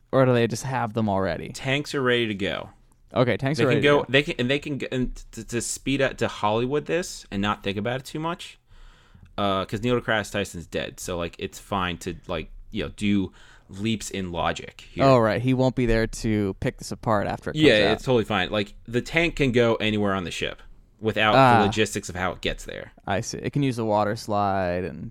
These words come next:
Speaker 2: Yeah, it
Speaker 1: stuff.
Speaker 2: can use the water slide. It can go to the
Speaker 1: It can use the
Speaker 2: buffet.
Speaker 1: buffet.
Speaker 2: You know, it can go back to its room to take a shit. You know,
Speaker 1: Bottomless
Speaker 2: whatever.
Speaker 1: champagne for the
Speaker 2: Bottomless
Speaker 1: tanks.
Speaker 2: champagne's the champagne bar.
Speaker 1: Yeah.
Speaker 2: Yes. Okay.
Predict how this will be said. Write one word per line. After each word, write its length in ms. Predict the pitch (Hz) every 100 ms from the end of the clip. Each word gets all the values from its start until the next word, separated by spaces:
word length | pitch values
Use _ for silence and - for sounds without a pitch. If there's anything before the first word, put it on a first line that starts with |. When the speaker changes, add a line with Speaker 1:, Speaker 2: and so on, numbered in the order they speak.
| -
Speaker 2:
Yeah, 180 | 123 110
it 20 |
Speaker 1:
stuff. 60 | 90
Speaker 2:
can 80 | 113
use 120 | 98
the 40 |
water 300 | 101 123 135
slide. 640 | 131 131 127 127 123 120 117 - - - _ -
It 180 | 101 95
can 140 | 90 92
go 320 | 95 90 92
to 200 | - 87
the 80 | 85
Speaker 1:
It 40 |
can 80 | -
use 60 | -
the 160 | 120
Speaker 2:
buffet. 920 | 123 120 117 113 120 123 113 113 107
Speaker 1:
buffet. 960 | 120 - - - - - - - - 98
Speaker 2:
You 80 | 87
know, 60 |
it 140 | - 90
can 80 | 95
go 120 | 101
back 220 | 87 85
to 80 | 85
its 100 | 85
room 460 | 95 135 135 131
to 80 | 117
take 160 | 101 85
a 60 |
shit. 640 | - - 139 123 117 - - - - - - - - - - -
You 60 | -
know, 60 | 117
Speaker 1:
Bottomless 160 | 113 127 87
Speaker 2:
whatever. 60 | 57
Speaker 1:
champagne 1040 | 101 - - 135 127 120 120 117 113 110
for 60 | -
the 40 |
Speaker 2:
Bottomless 200 | 98 98 104 113
Speaker 1:
tanks. 100 | 113
Speaker 2:
champagne's 380 | 101 110 101
the 80 | 98
champagne 480 | - 104 98 101 101
bar. 380 | 104 104 110 110 - - - -
Speaker 1:
Yeah. 240 | 107 -
Speaker 2:
Yes. 360 | - - - - _ - - - - -
Okay. 340 | 113 107 82